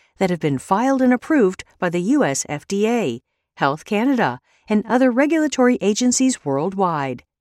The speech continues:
Take your project from concept to commercialization with BioVectra. We care about making better therapeutics. Carbogen Amsys,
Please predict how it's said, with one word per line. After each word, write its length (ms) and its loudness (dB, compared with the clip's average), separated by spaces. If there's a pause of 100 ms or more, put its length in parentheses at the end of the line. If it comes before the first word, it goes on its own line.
(380)
Take 280 0
your 200 2
project 440 -2
from 200 -2
concept 680 -2
to 120 -6
commercialization 1120 -2 (240)
with 200 2
BioVectra. 840 2 (360)
We 220 6
care 300 2
about 260 0
making 380 -2
better 340 0
therapeutics. 960 -2 (1080)
Carbogen 800 2
Amsys, 720 -2